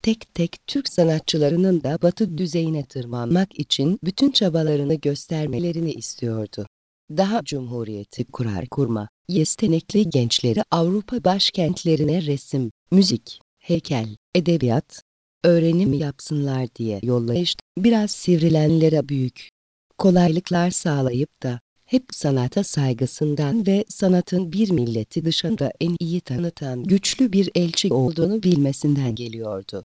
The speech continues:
Sanatçının ve sanat eserinin bir milletin yaygınlık, öncelik, duyarlılık ve zeka sırrın ölçüsü,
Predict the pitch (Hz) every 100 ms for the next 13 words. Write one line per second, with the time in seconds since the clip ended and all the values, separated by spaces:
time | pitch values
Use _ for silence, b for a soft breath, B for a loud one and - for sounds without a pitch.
0 | _ - 196 190 185 - 147 151 151 175
1 | 175 - 180 175 - 117 - 110 113 113
2 | 117 113 _ - 175 277 226 185 175 185
3 | - 214 220 156 156 151 151 139 131 117
4 | - - - 165 160 127 117 113 - -
5 | _ - 208 180 170 165 165 160 _ 196
6 | 185 180 175 180 170 - 175 160 175 220
7 | 160 - 196 - 117